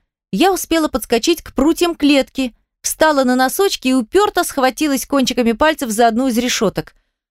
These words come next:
Почувствовала, как мою ладонь стиснули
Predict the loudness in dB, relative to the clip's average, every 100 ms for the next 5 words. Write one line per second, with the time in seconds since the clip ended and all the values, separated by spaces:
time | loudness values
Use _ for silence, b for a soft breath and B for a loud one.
0 | _ -2 0 0 0 2 0 2 0 0
1 | 0 2 2 2 0 -2 -2 -2 0 2
2 | 2 0